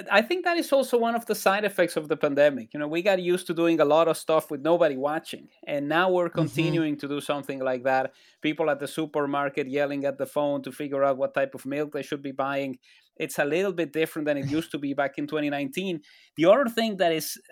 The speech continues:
Speaker 1: has changed dramatically, uh, is, um, how many people complain about dogs barking. And this has a lot to do with pandemic puppies. You know, you bring somebody,
Speaker 2: Yep.
Speaker 1: you, you're bored at home, bring in a nice little dog.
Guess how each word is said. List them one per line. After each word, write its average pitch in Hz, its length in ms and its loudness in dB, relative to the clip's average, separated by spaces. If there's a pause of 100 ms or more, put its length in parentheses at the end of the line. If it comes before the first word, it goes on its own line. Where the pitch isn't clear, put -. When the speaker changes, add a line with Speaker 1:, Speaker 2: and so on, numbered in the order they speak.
Speaker 1:
has 156 200 -6
changed 180 340 -4
dramatically, 175 840 -2 (500)
uh, 139 300 2
is, 160 320 -6
um, 156 280 0
how 170 180 0
many 190 180 0
people 175 300 -4
complain 160 440 -4
about 147 320 2
dogs 165 300 4
barking. 127 420 -6
And 143 120 -14
this 196 160 -2
has 208 260 -6
a 202 60 -4
lot 185 300 -2
to 175 100 -6
do 170 180 -2
with 170 240 -4
pandemic 165 560 -2
puppies. 151 500 -4
You - 120 -12
know, 139 100 -8
you 147 180 -4
bring 165 280 -4
somebody, 175 460 0
Speaker 2:
Yep. 123 380 2
Speaker 1:
you, 156 120 0
you're 143 480 -2
bored 196 340 4
at 185 80 4
home, 185 400 4
bring 180 280 -2
in 185 200 -2
a 160 260 2
nice 170 380 -2
little 180 240 -2
dog. 175 400 2